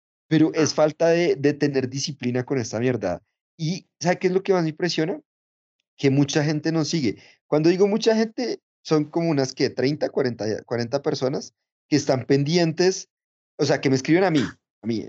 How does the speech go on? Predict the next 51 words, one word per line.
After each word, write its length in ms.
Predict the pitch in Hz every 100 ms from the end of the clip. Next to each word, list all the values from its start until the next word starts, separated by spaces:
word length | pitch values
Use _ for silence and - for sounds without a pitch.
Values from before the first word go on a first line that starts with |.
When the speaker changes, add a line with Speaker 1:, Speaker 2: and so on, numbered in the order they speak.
| -
Speaker 1:
o 100 | 123
sea, 100 | 131
y 80 | 127
a 120 | 117
usted 180 | 113 127
le 80 |
deben 120 | 139 151
escribir 280 | 147 113
también, 360 | 98 131 147 139
yo 100 | 131
creo 140 | 147
que 80 | 147
muchas 240 | 120 120 131
más, 180 | 104
pero 120 | 90 104
a 20 |
mí 40 |
me 80 | 131
escriben 280 | 147 175 165
entre, 360 | 165 165 123 104
entre 240 | - 107 117
ese 120 | 131
número 240 | 127 127
de 60 | 127
personas. 440 | 110 113 98 - _ _ _ _ _ _ _ -
Eh, 180 | 120 123
"Oiga, 600 | 107 123 135 147 135 135
eh, 240 | 123 113 95
saque 300 | - 113 127
más 160 | 120
seguido 260 | 127 117 120
el 80 | 120
capítulo, 840 | 98 110 127 127 117 113 110 110 _ _ -
¿cómo 240 | 131 120
va 100 | 117
con 100 | 127
Ramplones? 840 | 110 104 101 110 127 123 117 117 - _ _ -
Eh, 480 | 107 104 101 98 101
oiga, 420 | 113 123 120 113
háganle", 460 | 117 127 117 113 -
y 80 |
siguen 320 | 135 139 127 156
intensos. 560 | 156 135 151 143 104
O 320 | 104 _ _ -
sea, 140 | 123
que 320 | - 170 151 -
les 220 | 127 110
gusta 300 | 117 151 160
lo 100 | 165
que 100 | 165
hacemos. 440 | 127 190 196 -